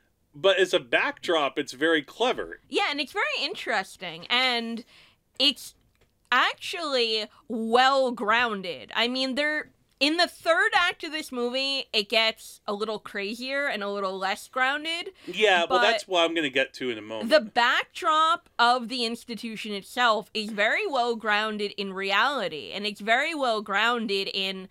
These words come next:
Speaker 2: real problems.
Speaker 1: Yeah.
Speaker 2: And I appreciated how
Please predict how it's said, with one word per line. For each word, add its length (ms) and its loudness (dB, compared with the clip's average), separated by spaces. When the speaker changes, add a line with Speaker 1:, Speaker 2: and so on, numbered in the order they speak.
Speaker 2:
real 560 0
problems. 680 0
Speaker 1:
Yeah. 260 -2
Speaker 2:
And 540 0
I 120 4
appreciated 1200 -4
how 800 2